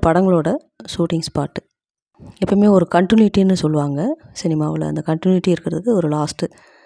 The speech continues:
ஃபோட்டோஸ் எடுப்பாங்க. ஃபோட்டோ ஷூட்டு எல்லாத்துக்குமே உண்டு. கண்டினியூட்டிக்கு ஒண்ணு. அதே மாதிரி விளம்பரங்கள் கொடுக்கும்போது இந்த ப-, போட்டோக்கள் நமக்கு பயன்படும்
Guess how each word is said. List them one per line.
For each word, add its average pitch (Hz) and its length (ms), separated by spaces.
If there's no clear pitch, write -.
ஃபோட்டோஸ் 160 340
எடுப்பாங்க. 143 480
ஃபோட்டோ 160 240
ஷூட்டு 165 160
எல்லாத்துக்குமே 175 1000
உண்டு. 151 400
கண்டினியூட்டிக்கு 175 600
ஒண்ணு. 160 360
அதே 185 160
மாதிரி 175 180
விளம்பரங்கள் 196 480
கொடுக்கும்போது 165 500
இந்த 165 140
ப-, 147 440
போட்டோக்கள் 156 400
நமக்கு 143 460
பயன்படும் 143 500